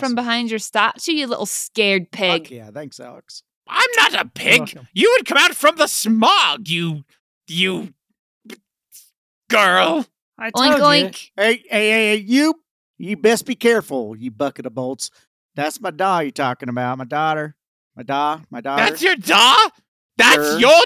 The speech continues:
Speaker 3: da?
Speaker 2: Yeah. Yeah. So I'm gonna blast you again just for thinking something bad. Even though you didn't say it, I'm gonna shoot your ass for that.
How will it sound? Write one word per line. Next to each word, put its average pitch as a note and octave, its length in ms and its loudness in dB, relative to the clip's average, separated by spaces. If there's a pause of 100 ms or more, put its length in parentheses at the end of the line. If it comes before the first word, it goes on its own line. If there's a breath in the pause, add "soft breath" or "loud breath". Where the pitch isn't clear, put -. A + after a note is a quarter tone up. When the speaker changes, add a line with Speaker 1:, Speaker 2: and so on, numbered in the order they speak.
Speaker 3:
da? G#3 320 4 (480)
Speaker 2:
Yeah. D3+ 300 -6 (720)
Yeah. C#3 200 -6 (760)
So D#3+ 580 2 (120)
I'm D#3+ 140 -10
gonna C#4 160 -4
blast G3 500 -4
you D3+ 160 -6
again D#3 560 -6
just - 200 -14
for C#3+ 100 -16
thinking D#3 440 -10 (100)
something B2+ 360 -12
bad. A2+ 280 -8
Even G#3 200 -12
though E4 120 0
you D4+ 160 -10
didn't D#4+ 200 -12
say D4+ 280 0
it, - 180 -8
I'm G3 100 -14
gonna A#3+ 200 -10
shoot B3 280 -16
your D3+ 100 -6
ass B2+ 260 -8
for - 80 -20
that. - 220 -20